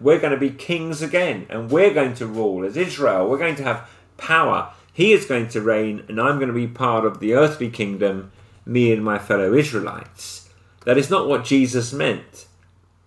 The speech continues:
So much of the Jewish literature of the time focused on the vindication of Israel, the destruction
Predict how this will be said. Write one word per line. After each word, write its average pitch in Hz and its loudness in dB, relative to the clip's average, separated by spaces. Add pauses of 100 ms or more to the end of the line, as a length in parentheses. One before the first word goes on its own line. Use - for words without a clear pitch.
(200)
So 147 4
much 156 2
of 156 0
the 151 2
Jewish 143 2
literature 151 -6
of 110 -8
the 123 -6
time 123 -2 (220)
focused 170 4
on 131 0
the 127 -2
vindication 147 -4
of 131 -4
Israel, 127 0
the 107 -2
destruction 131 -4